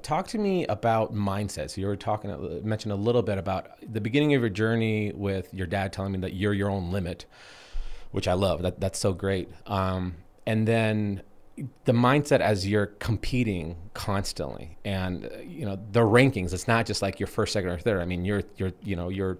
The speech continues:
twenty-seventh, you're sixteenth, you're twelfth. The ranking all over the place and defining what success or failure is? 'Cause it's so sometimes easy to go, success is either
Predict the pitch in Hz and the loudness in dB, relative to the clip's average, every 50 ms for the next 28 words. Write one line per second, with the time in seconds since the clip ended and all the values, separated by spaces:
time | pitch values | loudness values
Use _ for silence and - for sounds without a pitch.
0 | - - - 110 90 90 - 143 127 110 90 87 95 95 87 - - 123 - - | -8 -6 -4 -4 -2 0 4 4 4 4 4 0 -2 -2 -2 0 -2 -2 -4 0
1 | - 135 110 98 90 - 95 92 85 - - - 131 107 90 - - - - - | 0 2 2 2 0 -2 -4 -4 -4 -4 0 2 2 2 2 -2 -10 -16 -16 -16
2 | - - - - 123 113 - - - - - 143 131 123 139 160 170 160 175 160 | -18 -20 -16 -16 -16 -14 -14 -18 -14 -4 2 4 6 8 8 8 8 6 6 6
3 | 143 131 113 113 110 - 131 117 107 - - - 120 117 120 117 - - - 135 | 6 6 6 4 0 2 2 0 0 0 0 0 2 2 2 0 0 0 2 4
4 | 139 156 151 151 151 143 139 135 135 - - - - _ _ _ _ _ _ _ | 4 6 6 6 6 4 4 2 -2 -4 -12 -20 -20 _ _ _ _ _ _ _
5 | _ _ _ _ _ _ _ 110 104 123 123 123 - 131 123 - - - - 131 | _ _ _ _ _ _ _ 0 2 2 2 2 0 -2 0 0 0 0 4 6
6 | 107 113 147 - - - - - - _ - _ _ - 123 104 95 - - 117 | 6 6 4 2 -4 -8 -12 -14 -20 _ -20 _ _ 0 2 2 2 4 4 6
7 | 110 110 110 104 98 104 120 117 - 120 107 107 - - - 151 147 - - 143 | 6 6 6 6 6 4 2 2 2 0 0 0 0 4 6 6 6 6 4 2
8 | 131 143 127 113 104 113 110 107 107 107 95 113 110 104 95 98 - - - - | 4 4 2 2 2 2 0 2 0 0 2 2 2 2 2 0 -2 -4 -4 2
9 | - 127 123 120 - 117 104 98 92 - - 117 98 107 104 101 98 98 95 | 4 2 2 4 2 0 0 0 -2 -2 -2 0 2 2 2 4 2 2 -2